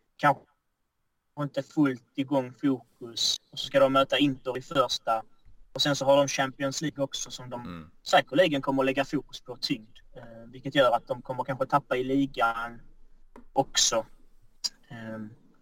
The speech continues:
Speaker 1: sen drar kuppen igång väl snart också för den delen, så, så,
Speaker 2: Jajamän.
Speaker 1: ehm, så, så jag tror att de kommer, de kommer att tappa. De kan inte tävla på alla fronter. Sen, sen får vi ju se vad, vad de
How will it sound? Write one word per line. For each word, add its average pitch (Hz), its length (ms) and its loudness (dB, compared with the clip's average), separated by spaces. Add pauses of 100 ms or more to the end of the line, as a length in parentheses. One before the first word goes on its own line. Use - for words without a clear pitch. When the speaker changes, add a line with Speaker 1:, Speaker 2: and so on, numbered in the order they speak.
(320)
Speaker 1:
sen 151 240 6
drar 135 220 6
kuppen 139 440 -4
igång 127 300 -2
väl 127 120 -8
snart - 320 -2
också - 320 -8
för - 100 -14
den 117 120 -8
delen, 110 360 -6
så, - 220 -18
så, 87 120 -8
Speaker 2:
Jajamän. 113 280 -6 (1300)
Speaker 1:
ehm, 117 240 -14
så, - 200 2
så 165 120 4
jag 160 120 6
tror 165 500 2
att - 180 0 (140)
de 156 180 2
kommer, 139 640 -2
de 170 140 -2
kommer 180 280 0
att 170 120 -4
tappa. - 440 0 (580)
De 165 100 -6
kan 170 160 2
inte 175 160 -4
tävla 151 420 -6
på 139 120 -16
alla 139 240 -10
fronter. 131 540 -16
Sen, 147 220 -16
sen 135 240 -12
får 143 140 -16
vi 147 100 -4
ju 160 60 -4
se 156 200 -4
vad, 123 220 -18
vad 131 180 -10
de 131 200 -12